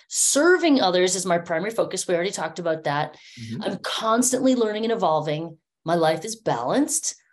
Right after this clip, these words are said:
Speaker 1: and I'm in great shape physically, emotionally, and spiritually. However, I'm not special.
Speaker 2: Right.
Speaker 1: There's nothing magic about me. I'm not better than you or anybody else out there. I mean, if you wanna hear about all the ways that I've failed and the things that, you know, happened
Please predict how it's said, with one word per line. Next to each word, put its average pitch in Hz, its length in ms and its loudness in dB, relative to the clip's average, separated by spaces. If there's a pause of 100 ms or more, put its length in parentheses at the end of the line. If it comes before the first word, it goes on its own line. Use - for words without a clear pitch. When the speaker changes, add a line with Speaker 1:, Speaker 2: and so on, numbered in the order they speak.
(260)
Speaker 1:
and 240 100 4
I'm 254 100 8
in 240 140 4
great 202 380 0
shape - 320 -2
physically, 202 640 2
emotionally, 180 640 0
and 160 100 -4
spiritually. - 720 -4 (100)
However, 185 640 -2 (240)
I'm 185 160 0
not 151 180 -2
special. - 560 -8 (640)
Speaker 2:
Right. 90 220 -14 (420)
Speaker 1:
There's 196 220 2
nothing 254 280 4
magic 208 380 2
about 180 380 2
me. 285 460 2 (280)
I'm 196 160 -2
not 147 220 -2
better 196 280 4
than 180 160 -2
you 254 280 4
or 196 80 4
anybody 185 480 0
else 160 260 0
out 175 220 -2
there. 240 340 2 (600)
I - 80 2
mean, 196 200 0
if 202 160 0
you 214 120 -2
wanna 220 160 4
hear 208 180 2
about 202 140 4
all 196 120 6
the 196 60 2
ways 196 280 4
that 180 100 2
I've 175 160 4
failed 208 420 4
and 180 100 2
the 165 80 0
things 196 300 -4
that, 190 200 0
you 180 220 -2
know, 165 80 2
happened 190 460 0